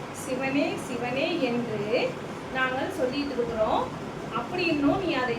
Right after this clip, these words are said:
பற்றி உணர்ந்து கொள்ளாமல், முன்னா-, முன்னாடி வந்து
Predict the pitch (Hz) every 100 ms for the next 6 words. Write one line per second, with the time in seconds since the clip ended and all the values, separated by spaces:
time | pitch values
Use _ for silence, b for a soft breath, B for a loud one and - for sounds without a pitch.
0 | 254 240 349 339 240 269 302 262 240 233
1 | 220 220 226 254 262 - - 208 254 302
2 | 349 381 359 254 277 370 381 349 285 269
3 | 262 269 277